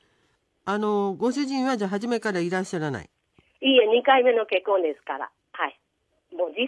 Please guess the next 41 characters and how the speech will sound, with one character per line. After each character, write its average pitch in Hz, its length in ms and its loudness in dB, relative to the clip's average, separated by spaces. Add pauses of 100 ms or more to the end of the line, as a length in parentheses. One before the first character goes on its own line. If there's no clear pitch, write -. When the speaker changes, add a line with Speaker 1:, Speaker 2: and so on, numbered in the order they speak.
Speaker 2:
歳 185 160 4
の 165 120 0
時 165 240 -4
に 151 60 0
別 151 260 -4
れ 156 120 -4
ま 151 140 -8
し 147 140 -14
た。 - 140 -14 (960)
死 180 80 -6
に 180 100 0
別 160 280 -2
れ 147 140 -8
で。 - 140 -18 (1040)
Speaker 1:
え 196 200 -2
ー 190 40 -4
と、 185 300 -2
お 190 120 0
嬢 254 240 0
ち 254 160 -10
ゃ 196 40 0
ん、 185 120 -6 (120)
お 202 140 -4
嬢 240 260 -2
様 196 340 -4
が 254 220 -2 (220)
十 185 140 -6
歳 151 300 -6
の 131 100 -6
時 135 260 -10
に？ 226 280 -8
Speaker 2:
は 190 180 -2
い。 139 180 -4 (960)
Speaker 1:
亡 180 160 -2
く 185 80 -2
な 170 120 2
っ - 20 -2
た 156 200 -6
わ 139 80 -4
け 127 120 -8
ね。 214 200 -4